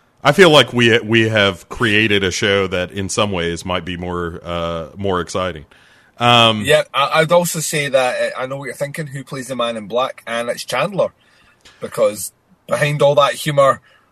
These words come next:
Speaker 2: lurks the eyes of someone deeply depressed, but, <laughs> so.
Speaker 1: Yeah, so it wouldn't be, "Could I be any more a host?" It would be, "Could you be any more a host?"
Speaker 2: Yeah, that's exactly,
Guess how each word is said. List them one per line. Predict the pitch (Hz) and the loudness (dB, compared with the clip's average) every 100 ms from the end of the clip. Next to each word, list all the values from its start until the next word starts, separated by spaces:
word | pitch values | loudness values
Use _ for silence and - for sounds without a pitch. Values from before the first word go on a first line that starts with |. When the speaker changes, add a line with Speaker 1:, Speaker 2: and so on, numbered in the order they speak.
| _ _ | _ _
Speaker 2:
lurks | 123 131 - 135 | -2 -2 -2 -4
the | |
eyes | 123 127 123 | -2 -2 -6
of | 113 | -10
someone | - 123 120 120 117 | -8 -8 -8 -12 -12
deeply | 117 - 139 | -16 -16 -16
depressed, | 135 - 131 151 - | -14 -6 -6 -6 -4
but, | 135 - - - 170 | -4 -4 -8 -6 0
<laughs> | - - | 0 0
so. | 196 - - - - - - 185 - _ _ - - - - - _ _ _ _ - | -6 -6 -6 -6 -10 -10 -12 -16 -18 _ _ -20 -14 -10 -10 -12 _ _ _ _ 2
Speaker 1:
Yeah, | 175 | 4
so | 143 175 151 | 6 4 4
it | |
wouldn't | 147 151 139 | 2 2 2
be, | 123 113 87 - | 2 2 -2 -8
"Could | 104 87 | -4 0
I | 90 90 78 82 _ | 0 -2 -6 -14 _
be | 98 117 185 190 | -6 -2 -2 -2
any | 170 180 | 0 0
more | 175 170 165 | 2 2 2
a | |
host?" | 156 147 147 107 | 0 -2 -4 -6
It | |
would | 95 80 | -6 -8
be, | 82 80 78 - - - | -10 -10 -16 -18 -16 -4
"Could | 127 101 | -2 -2
you | 82 90 85 78 - | -4 -8 -8 -12 -12
be | - 110 143 139 139 127 | -2 0 0 0 -2 -2
any | 127 131 | -2 0
more | 123 117 120 120 123 | 0 -2 -2 0 0
a | 120 | 0
host?" | 123 123 113 - - - _ _ _ _ _ _ - | 0 -2 -4 -10 -12 -18 _ _ _ _ _ _ -12
Speaker 2:
Yeah, | 117 110 101 - _ _ _ _ _ | -4 -2 -2 -6 _ _ _ _ _
that's | - 98 | -20 -16
exactly, | 90 87 90 104 107 - 90 85 | -16 -16 -12 -10 -10 -14 -16 -16